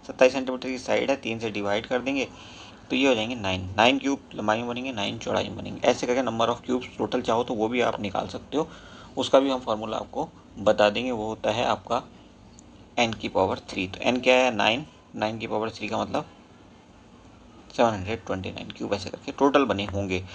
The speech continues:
लेकिन हमसे जो पूछा गया है वो थोड़ी सी different चीज़ है। यहाँ पे हमसे पूछा गया है कि हमने उन क्यू-, उस क्यूब को main को रंगा था, उसके बाद cut किया था, कट करने के बाद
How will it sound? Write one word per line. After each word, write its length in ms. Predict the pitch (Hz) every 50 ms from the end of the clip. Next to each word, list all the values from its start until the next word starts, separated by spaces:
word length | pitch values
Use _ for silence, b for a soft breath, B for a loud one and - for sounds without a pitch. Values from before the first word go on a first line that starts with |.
| B B -
लेकिन 160 | 127 139 135
हमसे 400 | 110 110 113 127 127 - 165 151
जो 100 | 151 147
पूछा 260 | - - 135 151 139
गया 100 | 135 139
है 60 | 147
वो 100 | 151 147
थोड़ी 220 | 139 - 127 131 127
सी 120 | 127 131
different 380 | 113 104 101 - - 127 135 127
चीज़ 220 | - 131 123 123
है। 80 | 151 151
यहाँ 300 | 131 123 120 120 120 -
पे 160 | 135 127 123
हमसे 220 | 123 113 113 - -
पूछा 260 | - 120 110 120 113
गया 180 | 110 117 120 123
है 100 | 127 B B B B B B B B B B -
कि 80 | 127
हमने 300 | 123 123 127 131 131 135 131 - - -
उन 140 | 135 147
क्यू-, 300 | 135 - - 143 143 -
उस 160 | - - 147 -
क्यूब 220 | - 147 143 135
को 120 | - 160
main 240 | 147 135 127 131 135
को 120 | 131 143 127
रंगा 260 | 107 104 110 113 120
था, 120 | - 151
उसके 200 | 147 139 - 131
बाद 180 | 117 107 104 - -
cut 160 | 120 107 -
किया 200 | - - 120 120
था, 120 | 117 151
कट 200 | 139 - 120 110
करने 220 | - 123 117 113 117
के 60 | 113
बाद 280 | 110 117 123 - -